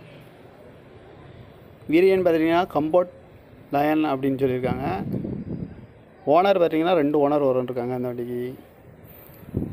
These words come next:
இது ஒரு டீசல் வண்டி தான். வண்டியோட கிலோமீட்டர் பாத்தீங்கன்னா,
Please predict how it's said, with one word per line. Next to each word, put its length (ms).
இது 140
ஒரு 160
டீசல் 280
வண்டி 220
தான். 140
வண்டியோட 300
கிலோமீட்டர் 380
பாத்தீங்கன்னா, 340